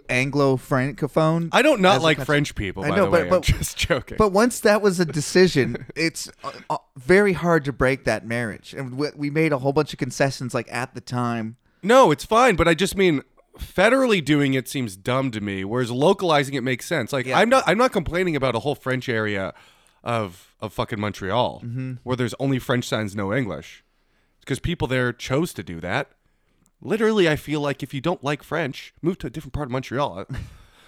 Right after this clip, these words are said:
Speaker 2: <laughs> I think they're all cunts there. I went there and stayed in the French
Speaker 1: How
Speaker 2: district.
Speaker 1: long ago?
Speaker 2: Uh, for a bachelor party three years ago.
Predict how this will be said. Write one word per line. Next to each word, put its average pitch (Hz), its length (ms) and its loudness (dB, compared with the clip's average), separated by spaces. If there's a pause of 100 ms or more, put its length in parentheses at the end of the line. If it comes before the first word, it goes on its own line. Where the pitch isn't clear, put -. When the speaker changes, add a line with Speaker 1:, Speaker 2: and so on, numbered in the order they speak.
(120)
Speaker 2:
<laughs> - 0 -
I - 80 -2
think 208 140 0
they're 143 120 0
all 107 60 -2
cunts - 420 -8
there. 110 320 -10 (120)
I 131 140 -4
went 120 280 -4
there 117 340 -6 (220)
and 110 120 -8
stayed 123 240 -6
in 202 60 -6
the 185 60 0
French 110 280 -8
Speaker 1:
How 120 80 -6
Speaker 2:
district. 139 280 -2
Speaker 1:
long 151 200 -2
ago? 104 400 -4 (480)
Speaker 2:
Uh, 120 300 -2
for 143 140 -4
a 123 40 0
bachelor 117 360 -4
party 135 240 -2
three 143 160 -8
years 143 160 -6
ago. 156 240 -6